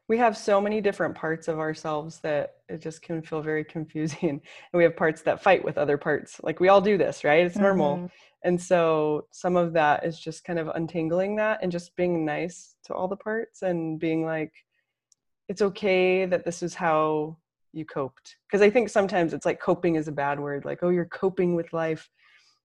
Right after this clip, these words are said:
Speaker 1: Sometimes it's like, "Well, that was the wisdom of your body with doing what it had with, you know, what it could with what it had," and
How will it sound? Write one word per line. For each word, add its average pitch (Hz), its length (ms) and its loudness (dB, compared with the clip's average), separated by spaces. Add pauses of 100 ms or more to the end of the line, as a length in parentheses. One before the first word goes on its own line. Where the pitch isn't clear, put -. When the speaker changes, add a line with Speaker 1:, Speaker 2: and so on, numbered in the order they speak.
Speaker 1:
Sometimes 180 360 0
it's 175 60 -8
like, 175 100 -6
"Well, 170 80 0
that 180 100 0
was 185 100 -2
the 170 80 2
wisdom 165 400 -2
of 151 100 -4
your 151 120 -4
body 151 400 -2
with 147 180 -6 (160)
doing 160 300 -2
what 156 100 -4
it 151 140 -6
had 165 240 -6
with, 156 160 -10 (420)
you 160 60 -8
know, 156 320 -8
what 170 140 6
it - 100 -6
could 175 240 4
with 170 140 -6
what 156 100 -6
it - 80 -10
had," 175 400 -2
and 156 180 -8